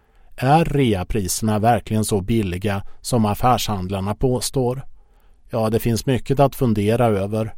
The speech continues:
Kom och ställ frågor och få tips. Under mötet kommer vi att servera kaffe med smörgås. Torsdagen den tjugosjunde februari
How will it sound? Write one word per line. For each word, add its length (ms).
Kom 220
och 60
ställ 240
frågor 760
och 100
få 160
tips. 640
Under 340
mötet 440
kommer 240
vi 140
att 140
servera 420
kaffe 420
med 240
smörgås. 800
Torsdagen 640
den 200
tjugosjunde 840
februari 640